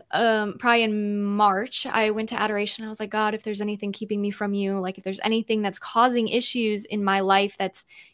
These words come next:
you know, preventing me from growing in faith, take it away from me." And then a month later on my birthday,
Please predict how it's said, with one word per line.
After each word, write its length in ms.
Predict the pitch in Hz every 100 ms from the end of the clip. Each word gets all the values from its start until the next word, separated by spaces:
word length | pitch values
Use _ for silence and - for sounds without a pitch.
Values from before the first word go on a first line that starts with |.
| -
you 100 | 226
know, 320 | 214 202 196
preventing 460 | - 247 247 254 247
me 100 | 220
from 180 | 214 202
growing 360 | 202 208 208
in 200 | 190 190
faith, 400 | 190 330 302 240 - _
take 180 | - 202
it 60 | 190
away 200 | 214 294
from 220 | - 220
me." 260 | 196 196 220 _ _ _ _ _ _ _ _
And 100 | 233
then 100 | 226
a 40 | 214
month 240 | 226 240
later 240 | 240 233 -
on 120 | 214
my 120 | 247
birthday, 800 | 247 285 330 - 196 175 190 262